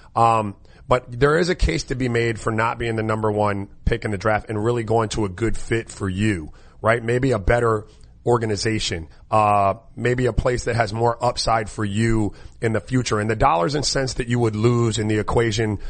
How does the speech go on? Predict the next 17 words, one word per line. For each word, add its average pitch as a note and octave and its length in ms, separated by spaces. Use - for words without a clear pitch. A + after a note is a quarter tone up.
um, G2+ 500
whatever A#2 240
that A#2 140
sliding A#2 400
scale A#2+ 320
is A2+ 100
from G#2+ 240
one A2 240
to, G#2+ 80
let's G#2+ 220
say, A2+ 160
six, - 440
like, G#2 200
if G2+ 80
you're A2+ 100
a G#2 60
Cardinal, A2 520